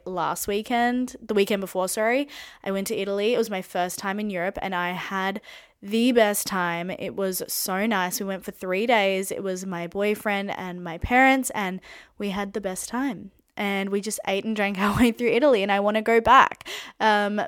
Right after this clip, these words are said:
but no, that was a really ma-, it was just magical to be. I feel like I've done a lot of traveling, and it's been a while since I've traveled somewhere where it's been, like, a big culture shock,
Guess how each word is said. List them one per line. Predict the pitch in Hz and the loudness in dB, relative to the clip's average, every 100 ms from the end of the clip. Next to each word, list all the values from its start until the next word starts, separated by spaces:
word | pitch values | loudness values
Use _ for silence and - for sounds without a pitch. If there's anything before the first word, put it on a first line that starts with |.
| 196 | 0
but | 208 | -2
no, | 196 185 | 0 0
that | 180 180 | 2 2
was | 202 | 0
a | 196 196 | -2 -4
really | 190 196 196 | 0 0 0
ma-, | 196 - | -2 0
it | 226 | 0
was | 226 | 2
just | 294 240 | 0 2
magical | 185 185 196 208 | 0 0 -4 -4
to | 190 | -4
be. | 185 180 175 | -2 0 2
I | 208 | 2
feel | 262 | 4
like | 254 262 | 4 2
I've | |
done | 226 214 | 0 2
a | |
lot | 214 208 | 4 2
of | |
traveling, | 208 190 180 202 208 | 2 -2 0 -2 -2
and | 190 190 - | -2 -4 -2
it's | 247 | 0
been | 247 247 | 2 4
a | 285 | 8
while | 226 196 208 | 8 8 6
since | 214 214 | 0 -2
I've | 202 | -4
traveled | - 190 196 | -2 -2 0
somewhere | 190 202 196 190 | -2 -2 0 0
where | 185 | 0
it's | 180 | -2
been, | 196 190 | -6 -6
like, | 185 | -6
a | - | -6
big | 190 190 190 - | -2 -2 -2 -6
culture | - 170 - 220 | -4 -4 -4 -4
shock, | 220 254 285 311 | 0 4 4 4